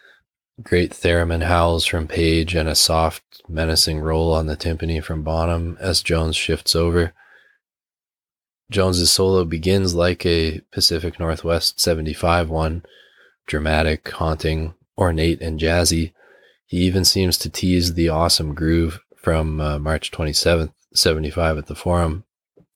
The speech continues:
which draws a big cheer. Uh, perhaps people were remembering from the, uh, the last L A show the previous time around. Anyway, um, moves into a slightly more uplifting groove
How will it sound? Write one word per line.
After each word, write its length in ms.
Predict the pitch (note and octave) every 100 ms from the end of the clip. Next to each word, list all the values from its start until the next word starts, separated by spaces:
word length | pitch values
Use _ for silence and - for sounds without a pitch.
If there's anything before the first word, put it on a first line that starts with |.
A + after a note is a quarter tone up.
| _ _
which 220 | G#2+ G2 -
draws 300 | F2 E2 D#2+
a 60 |
big 240 | D#2 D#2 D2
cheer. 420 | - G#2+ D#2 D2 - - - - -
Uh, 140 | E2+ D2+
perhaps 720 | - D#2 D#2 D2 - - - _ - - _
people 340 | - E2 D#2
were 360 | D2+ D2+ D2+ - _ - - - -
remembering 880 | F2 D#2+ D#2+ E2 E2 D#2+ E2 E2+ - _ _ _ _ _ -
from 400 | - E2+ E2 D#2+
the, 320 | D#2+ D#2 D#2
uh, 240 | D#2 D#2 F2+ _ _ _ _
the 100 | D#2+
last 400 | D#2 D#2 D#2+ -
L 160 | D#2+ D2+
A 100 | D#2
show 440 | - D#2+ D#2 D2+ - _ _ -
the 80 |
previous 400 | - E2 F2+ F2+
time 240 | - G2 F#2+
around. 340 | F#2 G#2+ C3 - - - - -
Anyway, 460 | F#2 F2 D2+ D#2+ - - - - -
um, 500 | - D#2+ D#2 D2 D2 - _ _ _ _ _ -
moves 380 | G2 F#2+ F2
into 320 | F#2 F2 F#2 E2+
a 60 |
slightly 420 | - F#2 F2 C#2+
more 280 | E2 E2+ E2+
uplifting 640 | C#2+ D#2+ E2 E2+ - E2+ E2
groove 560 | E2 E2 E2 D#2+ -